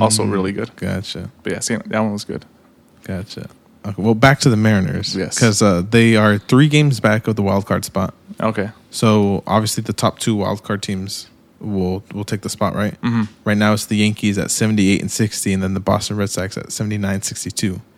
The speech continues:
Speaker 2: So, two East teams there.
Speaker 1: Damn.
Speaker 2: And the Mariners are three games back, like I said. But the thing is, they have a negative run differential. Isn't that crazy?
Speaker 1: What does that mean?
Speaker 2: Like, the, the runs they've scored throughout, like, all their games,
Speaker 1: Uh-huh.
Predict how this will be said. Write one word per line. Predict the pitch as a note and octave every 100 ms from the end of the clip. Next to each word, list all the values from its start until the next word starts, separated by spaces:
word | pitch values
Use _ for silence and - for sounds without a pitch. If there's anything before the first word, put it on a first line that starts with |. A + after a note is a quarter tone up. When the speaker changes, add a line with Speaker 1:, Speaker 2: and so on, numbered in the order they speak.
| _
Speaker 2:
So, | - G#2
two | D3+ D#3
East | D#3 D3
teams | - G#2 G#2
there. | G2+ F#2+ - -
Speaker 1:
Damn. | - B2 A#2 - - - - _ _ -
Speaker 2:
And | A2 G2 G2 G2 - -
the | A2+ G#2+ G#2+ G#2+ -
Mariners | B2 B2 A#2+ A#2 - -
are |
three | G#2 B2 A#2
games | A#2+ G#2
back, | G2+ F#2+
like | G2
I | G2
said. | - G2 G2+ B2 _ _ _ _ -
But | A2+
the | G#2+
thing | D3+ D#3+
is, | B2
they | A2+
have | A2 E3+
a | C#3
negative | G#2 A2 A#2 A#2 G#2 - - -
run | G#2 A2
differential. | F#2+ G2 F#2 F#2 - G#2 A2 - _ _ _ _ _ _ _
Isn't | B2+ C#3+
that | G2+
crazy? | A2 A2 B2+ C#3 - _
Speaker 1:
What | C3
does | B2+
that | B2+
mean? | A#2+ G#2+ - _ _ -
Speaker 2:
Like, | A2 G#2 -
the, | A2+ G#2 G2+ G2 G2 G#2+
the | A2+
runs | A2 A#2+ A#2+
they've | A2+
scored | G#2+ - B2 A#2
throughout, | A#2 G#2
like, | F#2+
all | F2+ G2+
their | G2+
games, | G2 G#2 A#2+ -
Speaker 1:
Uh-huh. | A#2+ G#2+